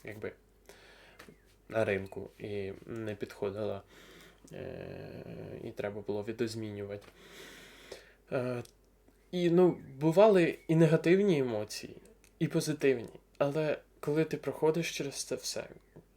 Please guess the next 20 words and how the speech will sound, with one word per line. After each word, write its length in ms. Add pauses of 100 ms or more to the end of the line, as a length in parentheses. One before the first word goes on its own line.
і 80
коли 280
я 120
пройшов 440
через 280
це 120
все, 220
я 120
зрозумів, 500
що 240
це 220 (140)
просто 560 (640)
проєкт, 600
е, 400 (280)
і 400 (160)
курс, 520 (340)
я 120
не 100
знаю, 280 (380)
і, 40